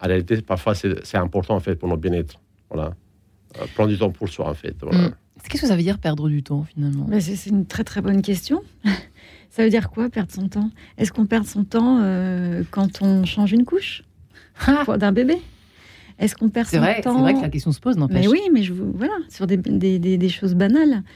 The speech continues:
Speaker 3: Moi, de mon point de vue, c'est dans la banalité qu'il se passe beaucoup de choses.
Speaker 2: C'est beau ce que vous dites, Nina.
Speaker 3: Mais je le, j'en, j'en suis intimement convaincue. Euh, est-ce que vous perdez votre temps quand vous faites faire les devoirs ? Alors après, tout le monde n'est pas, euh,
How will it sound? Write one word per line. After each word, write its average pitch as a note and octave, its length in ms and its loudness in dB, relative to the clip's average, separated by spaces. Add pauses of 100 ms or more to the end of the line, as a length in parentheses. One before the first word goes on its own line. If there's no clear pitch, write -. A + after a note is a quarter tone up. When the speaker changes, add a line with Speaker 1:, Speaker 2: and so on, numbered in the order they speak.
(280)
Speaker 3:
Moi, G#3 400 4
de F3+ 160 -4
mon F#3 160 2
point F#3 160 0
de F#3+ 40 2
vue, B3 140 2
c'est C#4 160 -4
dans F#3 100 2
la F3 120 2
banalité G#3+ 560 4
qu'il A#3 140 -8
se - 60 -10
passe G3 160 0
beaucoup G3 240 -2
de - 60 -10
choses. B3 280 0 (360)
Speaker 2:
C'est - 160 -4
beau F3+ 120 2
ce G#3+ 80 -2
que - 100 0
vous E3+ 100 4
dites, E3 200 -2
Nina. E3 140 4
Speaker 3:
Mais G3 160 6
je F3+ 120 -2
le, F#3+ 120 0
j'en, F#3+ 300 0
j'en E3+ 340 -4
suis - 240 -16 (120)
intimement G#3+ 440 4
convaincue. G#3+ 580 0 (400)
Euh, F3 180 0
est-ce F3 120 -2
que G3 80 -6
vous F#3 120 0
perdez G#3 300 2
votre F#3+ 200 0
temps B3 200 0
quand A3+ 140 -2
vous F3 140 0
faites F3+ 200 -2
faire F#3+ 240 -2
les G#3 100 4
devoirs ? A#3 280 0
Alors D#3 180 -2
après, D#3 240 -4
tout G3 140 -6
le G3 60 2
monde G3 140 2
n'est E3 160 -2
pas, E3+ 280 -4
euh, D#3 160 -6